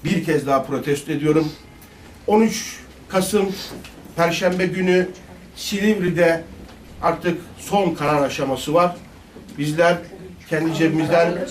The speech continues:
on üç Aralık, özür diliyorum, düzeltiyorum. O duruşmaya herkes kendi cebinden, elini cebine sokmak suretiyle oraya gidecek,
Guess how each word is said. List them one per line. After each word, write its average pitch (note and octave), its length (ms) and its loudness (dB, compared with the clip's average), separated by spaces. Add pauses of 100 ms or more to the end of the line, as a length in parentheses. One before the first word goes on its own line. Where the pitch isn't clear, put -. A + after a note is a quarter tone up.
(460)
on F3+ 100 4
üç E3+ 140 0
Aralık, D#3 320 0
özür D#3 280 0
diliyorum, D#3 380 2 (500)
düzeltiyorum. D3+ 640 -2 (600)
O G3 160 0
duruşmaya E3 640 0 (160)
herkes E3 540 -2 (200)
kendi D#3 240 -2
cebinden, C#3+ 560 -2 (500)
elini D3 260 -2
cebine D3 360 -2
sokmak D3 420 -6
suretiyle C#3 640 -4 (300)
oraya C#3+ 280 0
gidecek, D3+ 540 0